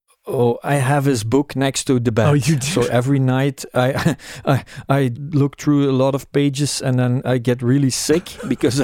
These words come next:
Speaker 1: I look at the prices that are advertised in his book and I'm like, "Oh, why didn't I get born twenty years earlier?" But I, yeah, I had my share of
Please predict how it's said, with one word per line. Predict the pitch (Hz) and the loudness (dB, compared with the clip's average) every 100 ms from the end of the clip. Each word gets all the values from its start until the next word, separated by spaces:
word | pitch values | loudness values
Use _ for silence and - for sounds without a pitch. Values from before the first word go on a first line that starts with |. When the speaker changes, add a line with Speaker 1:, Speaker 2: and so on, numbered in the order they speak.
| - | 0
Speaker 1:
I | 156 | 2
look | 135 143 | 2 0
at | 131 | -2
the | 131 | -4
prices | - 120 123 120 139 | -2 0 0 0 -2
that | 127 175 | -2 0
are | 156 131 | 0 0
advertised | 127 131 143 143 143 165 131 | 0 0 0 0 0 0 0
in | 139 | 0
his | 131 | 0
book | 110 120 123 - - - | 0 0 -2 -12 -20 -6
and | 127 | -2
I'm | 123 | 0
like, | 123 113 | 0 -2
"Oh, | - 123 | -2 -4
why | 110 101 117 | -2 -2 -2
didn't | 120 120 123 117 | 0 -2 0 0
I | 113 | 0
get | 113 120 117 104 | 0 0 0 -2
born | 110 117 117 117 - | 0 0 0 -2 -2
twenty | 120 110 110 | -2 -2 -2
years | 110 113 110 - | 0 0 -2 -2
earlier?" | 123 123 120 107 101 - - - - - | 0 2 2 0 -2 -6 -18 -20 -20 -2
But | 170 226 | 0 0
I, | 175 | -4
yeah, | - 202 233 190 | -2 0 0 0
I | |
had | 180 180 202 | 0 0 0
my | 175 151 | -2 0
share | - - 123 127 | -2 0 2 2
of | 127 127 117 110 | 0 0 0 -4